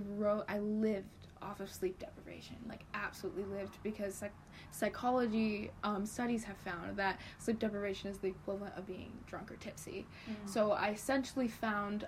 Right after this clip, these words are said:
Speaker 1: um, without knowing, a numbing capability, um, for the, the strong emotions I was feeling, because when, you know, I was sleep deprived,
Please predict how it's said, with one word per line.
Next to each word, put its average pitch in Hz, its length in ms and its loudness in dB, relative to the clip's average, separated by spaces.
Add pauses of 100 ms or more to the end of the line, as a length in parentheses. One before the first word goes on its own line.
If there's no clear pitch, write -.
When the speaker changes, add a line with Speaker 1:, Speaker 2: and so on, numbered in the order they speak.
Speaker 1:
um, 196 280 0
without 196 320 2
knowing, 214 720 6 (300)
a 214 60 8
numbing 220 720 8 (220)
capability, 208 840 0 (220)
um, 208 260 4
for 196 420 -2 (120)
the, 196 100 -4 (180)
the 208 80 0
strong 208 360 0
emotions 196 340 -2
I 196 80 -4
was 196 120 -6
feeling, 233 380 2
because 202 360 -2 (480)
when, 208 480 6
you 311 160 10
know, 220 180 10
I - 20 6
was 214 140 2
sleep 311 220 6
deprived, 214 500 4